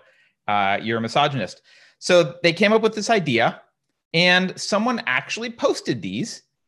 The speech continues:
in a town in Winchester, Massachusetts.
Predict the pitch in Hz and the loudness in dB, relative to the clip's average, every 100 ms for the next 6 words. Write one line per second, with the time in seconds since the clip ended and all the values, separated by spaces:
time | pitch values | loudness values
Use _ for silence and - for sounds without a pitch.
0 | _ - 147 160 175 - 139 147 143 - | _ -4 0 0 -2 -2 0 0 -4 -6
1 | 185 131 110 185 208 _ _ _ 131 139 | -2 0 -2 -4 -6 _ _ _ -4 -2
2 | 131 135 151 160 160 160 120 - 170 92 | -2 -4 -2 -2 -2 -4 -4 -4 -10 -12
3 | - - - | -12 -12 -16